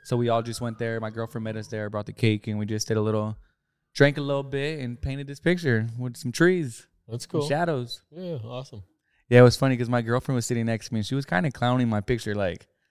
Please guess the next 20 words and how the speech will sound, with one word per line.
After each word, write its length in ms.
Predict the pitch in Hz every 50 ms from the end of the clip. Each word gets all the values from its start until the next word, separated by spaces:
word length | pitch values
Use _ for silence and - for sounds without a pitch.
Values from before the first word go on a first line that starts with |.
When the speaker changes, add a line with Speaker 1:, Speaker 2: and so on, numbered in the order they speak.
| _ _ _ _ _ _ -
Speaker 1:
"Man, 200 | 123 101 101 101
that 80 | 107 107
looks 160 | 104 101 -
bad." 480 | 113 101 95 95 92 87 85 - - _ _ _ _
Till 120 | - 120 110 -
at 180 | 113 113 117
the 160 | - 117 117
end, 180 | 110 113 113 113
and 80 | 110 104
I 40 | 101
looked 220 | 104 107 104 -
at 40 | 110
mine 180 | 110 107 110 110
and 80 | 107 110
hers, 100 | 110 104
and 60 | 101
I 20 | 101
was 60 | 98
like, 80 | 92
"Hey, 140 | 98 101 -